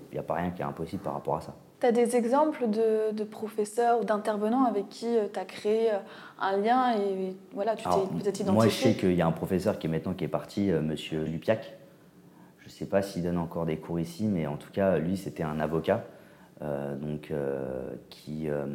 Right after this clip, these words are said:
Speaker 1: c'était un avocat qui nous donnait des cours, mais il nous racontait, euh, vraiment, euh, son vécu, il nous a raconté son parcours. Donc lui, en fait, il a fait une école de commerce, une école de droit, ce qu'il nous a expliqué, et en fait, il a voulu allier les deux, donc, euh, faire, voilà, du droit dans le commerce.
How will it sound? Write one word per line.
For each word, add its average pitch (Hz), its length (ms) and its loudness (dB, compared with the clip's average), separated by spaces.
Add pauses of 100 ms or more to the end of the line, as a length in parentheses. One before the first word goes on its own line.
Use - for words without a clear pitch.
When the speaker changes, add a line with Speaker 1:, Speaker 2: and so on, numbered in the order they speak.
(1000)
Speaker 1:
c'était - 160 -6
un 85 80 2
avocat 80 300 2
qui - 120 -4
nous 80 80 -4
donnait 80 160 -2
des 78 140 -2
cours, - 260 0 (320)
mais 76 100 -4
il 78 80 0
nous 80 120 0
racontait, 85 540 2
euh, 80 60 4
vraiment, 87 640 2
euh, 71 260 0 (140)
son - 240 -6
vécu, 87 300 2
il 80 140 2
nous 76 160 0
a - 20 0
raconté 78 220 -4
son - 140 -8
parcours. 82 260 0
Donc 82 160 -2
lui, 107 80 -2
en - 20 -2
fait, - 200 -6
il 78 60 -2
a 65 40 -2
fait - 100 -8
une 76 80 0
école 92 240 2
de 92 80 4
commerce, 95 420 0 (280)
une 73 80 -6
école 85 240 -2
de 90 80 4
droit, 92 400 4 (340)
ce - 140 -20
qu'il 80 100 -6
nous 76 100 -4
a 78 40 -4
expliqué, 95 480 0
et 82 40 2
en 80 60 -2
fait, - 180 -2
il 80 60 0
a 76 60 2
voulu 85 240 2
allier 87 220 4
les 82 120 2
deux, 95 160 0 (460)
donc, 78 140 -8 (100)
euh, 76 180 -2
faire, 76 300 -2
voilà, 80 200 4
du 82 120 -2
droit 76 180 4
dans 80 100 4
le 80 60 -2
commerce. 82 400 -2